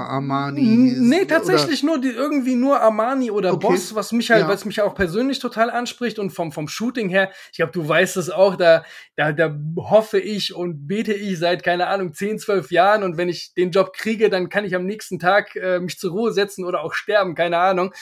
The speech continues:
Speaker 1: Das wäre halt ein Men's Health Cover. Das ist schon von
Speaker 2: Okay.
Speaker 1: klein auf irgendwie,
Speaker 2: Ja, ja.
Speaker 1: irgendwie so fest im Kopf verankert, dass so, äh, ne, auch schon Castings für die Men's Health gehabt, damals in
Speaker 2: Ja.
Speaker 1: Singapur, da haben die sich
Speaker 2: Okay.
Speaker 1: für jemand anders entschieden, ne? Solche Geschichten, also das wär ein Traum, aber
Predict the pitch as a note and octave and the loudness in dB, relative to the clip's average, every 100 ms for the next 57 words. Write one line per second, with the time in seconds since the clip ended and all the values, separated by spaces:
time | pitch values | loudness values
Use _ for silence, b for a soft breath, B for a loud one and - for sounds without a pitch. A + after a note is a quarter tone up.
0 | B B D#3+ C#3+ F3 D3+ D3 D3 D#3+ D#3 | B B -10 0 2 2 -2 -2 -2 -2
1 | D3 D3 - A#2+ A#2 B2+ A#2+ F#3 - E3+ | -4 -4 -6 -8 -8 -12 -10 -10 -2 -2
2 | D#3 D#3+ C3 F3 F#3 E3 E3 F#3 F#3 E3 | 0 0 0 2 2 2 0 0 0 -2
3 | F3 - D3 D#3 D3 D#4 D4 A#3 B3+ - | -6 -2 2 4 4 4 2 2 0 2
4 | B3 B3 - - _ _ G#3+ G3+ - A#3 | 2 2 -4 -20 _ _ -6 -4 -2 -4
5 | - - F3+ A#3 B3 A3 A3 - G3 F#3+ | -2 -2 0 0 -2 2 0 0 -8 -8
6 | G#3 F#3+ F3+ D#3+ D#3+ D#3+ F#3+ A3+ G3 F3 | -6 -4 -2 -4 -8 -2 2 2 0 -6
7 | B B E3+ - F#3+ - G#3 A#3 - G#3+ | B B -4 -2 -4 -2 -2 -2 -4 -6
8 | - G#3 G3 G3 F#3+ - G#3 G#3 F3 F#3 | -6 -8 -4 -4 -4 -2 -2 -2 -4 -2
9 | F#3 F#3 F#3 - F#3 D#3+ A3 G#3 - G3+ | -2 -4 -6 -8 -8 -4 0 0 0 -2
10 | F#3+ E3+ G3 F3+ - - F3+ F#3+ F3 F3 | 0 2 0 -2 -4 -4 -2 -2 -2 -2
11 | A3 A3 F#3+ G3 F#3+ - F#3+ F3+ F3+ F#3 | 0 0 0 -2 -6 -6 -6 -6 -4 -4
12 | G#3 B B B B _ D3+ D#3+ F3+ E3+ | -6 B B B B _ -8 -4 -4 -6
13 | C#3 - F#3 - D3 C3+ C3+ D#3 D3+ F3 | -6 -6 -6 -8 -12 -10 -8 -8 -4 -4
14 | F3 D#3+ - D3+ F#3+ G3 E3+ D#3+ | -4 -4 -2 4 4 4 0 0